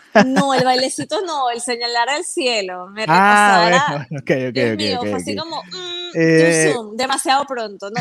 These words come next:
Speaker 1: no, no, no.
Speaker 2: <laughs> No,
Speaker 1: Es como
Speaker 2: pero a ver.
Speaker 1: encuentra tu, tu marca, pero bueno. No, por-,
Speaker 2: Mm.
Speaker 1: no quiero criticarlo, no quiero criticarlo
Speaker 2: Sí,
Speaker 1: porque
Speaker 2: bueno,
Speaker 1: es
Speaker 2: a
Speaker 1: un
Speaker 2: ver.
Speaker 1: buen jugador.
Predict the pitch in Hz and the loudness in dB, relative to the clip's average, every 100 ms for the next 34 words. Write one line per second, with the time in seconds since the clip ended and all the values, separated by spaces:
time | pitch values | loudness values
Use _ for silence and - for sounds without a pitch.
0 | - 220 180 214 - 202 190 175 165 160 | 2 2 4 2 2 0 -2 -4 -8 -10
1 | - - - 226 220 330 180 160 175 285 | -16 -14 2 6 8 6 6 6 6 4
2 | 277 320 359 330 247 277 247 214 202 - | 0 -2 -2 -4 -6 -8 -6 -6 -6 -12
3 | 180 - 233 233 226 190 - _ _ - | -12 -10 -8 -4 -4 -4 -12 _ _ -16
4 | - 214 226 220 220 262 294 320 339 247 | -8 -2 -2 -2 -4 -4 -2 0 0 -4
5 | 214 190 202 220 277 330 320 - 254 339 | -4 -6 -6 -6 -4 -4 -6 -6 -2 0
6 | 247 226 208 226 170 - - 175 180 277 | 2 2 4 2 2 -4 -4 2 4 4
7 | 285 294 220 185 180 | 2 0 0 0 -2